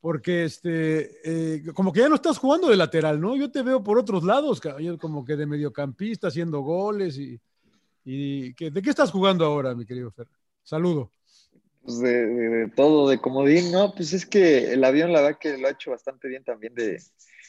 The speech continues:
Speaker 2: de lateral y de repente para tener un poquito más de, de volumen de juego ahí en medio campo, hemos de repente cambiado ahí a, a jugar yo de, como jugar con tres volantes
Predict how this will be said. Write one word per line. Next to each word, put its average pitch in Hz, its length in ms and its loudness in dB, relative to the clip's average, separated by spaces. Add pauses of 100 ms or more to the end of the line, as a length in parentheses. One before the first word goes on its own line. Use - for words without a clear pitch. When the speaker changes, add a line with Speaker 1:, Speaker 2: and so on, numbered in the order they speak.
(240)
Speaker 2:
de 110 100 0
lateral 113 540 2
y 123 80 0
de 107 80 -2
repente 107 760 -6 (240)
para 110 180 -2
tener 120 240 -4
un 123 100 -6
poquito 117 380 -2
más 120 240 -2
de, 113 400 0 (880)
de 123 140 2
volumen 139 480 4
de 131 100 2
juego 139 300 2
ahí 135 240 2
en 127 140 -8
medio 131 280 -2
campo, 127 400 -8
hemos - 800 -14
de 107 160 -10
repente 107 460 -6
cambiado 107 480 0
ahí 104 240 0
a, 95 80 0
a - 180 -8
jugar 110 300 -4
yo 101 320 -2
de, 98 320 -8 (720)
como 117 200 -12
jugar 139 180 2
con 139 180 -2
tres 135 220 2
volantes 123 680 0